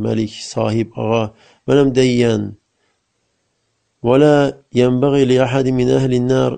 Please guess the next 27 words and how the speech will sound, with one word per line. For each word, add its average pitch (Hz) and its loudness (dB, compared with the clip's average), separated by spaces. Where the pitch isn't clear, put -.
ən 120 -2
yədxulən 120 0
nara 127 0
və 123 -2
ləhu 120 0
ində 127 -2
əhədin 120 -2
min 127 -4
əhli 120 -2
cənnəti 123 -4
haqqun 123 -4
həttə 127 -4
aqussahu 117 -6
minhu." 110 -4
Və - -6
Allah 120 0
Taala 127 -2
buyuracaq 123 0
ki, 123 -4
Cəhənnəm 127 2
əhlindən 131 0
heç 131 -2
kəs 127 -2
cəhənnəmə 120 -2
getməz, 123 -2
cəhənnəmə 120 -2
girməz, 127 0